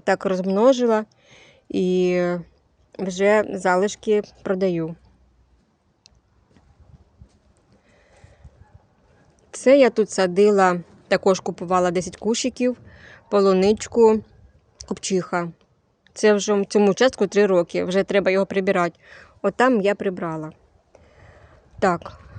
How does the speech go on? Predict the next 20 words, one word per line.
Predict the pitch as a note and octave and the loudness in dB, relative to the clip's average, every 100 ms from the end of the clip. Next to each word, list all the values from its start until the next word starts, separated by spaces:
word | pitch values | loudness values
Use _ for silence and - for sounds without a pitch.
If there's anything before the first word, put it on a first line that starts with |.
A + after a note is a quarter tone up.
| - - | -18 -10
показую. | G3+ - G3 F3+ F3+ F3 - | -4 0 2 0 -4 -2 0
Ось | G#3 - | -2 0
сьогодні | G#3+ A#3+ A#3+ G#3 | 2 4 4 0
посадили | F#3+ G#3 F#3+ G#3+ G3+ | -2 0 2 4 2
персик. | F3+ D#3+ - - - - - - _ _ _ _ | 0 -2 -6 -12 -14 -20 -20 -20 _ _ _ _
Оцей | - G3+ G#3 | -4 2 2
персик | F3+ G#3 G3+ - D4+ | 2 2 2 0 0
виріс | B3 A3 E3+ - | 4 4 2 -2
із | G#3 - | -8 0
косточки | A#3 G#3 - F3 - | 2 2 0 -6 -4
за | F3+ | -4
три | F3 G#3 | 2 4
роки. | A#3+ F#3+ F3+ F#3 E3+ - - _ _ - | 6 4 0 -4 -8 -12 -20 _ _ -8
Ми | G3+ G#3 | 0 4
дома | G3 B3+ A3 E3+ | 6 6 4 0
садили | G3 G#3+ G3 G3+ G3 | -4 -4 2 4 2
теж | F3+ G3+ F#3 | 0 0 0
із | F#3+ G3 F3+ | -4 -4 -4
косточок | A3 F#3+ F#3+ F3+ | -4 -4 -6 -6
персики, | - G3+ A#3+ A3+ - F3+ | -2 0 0 -6 -6 -6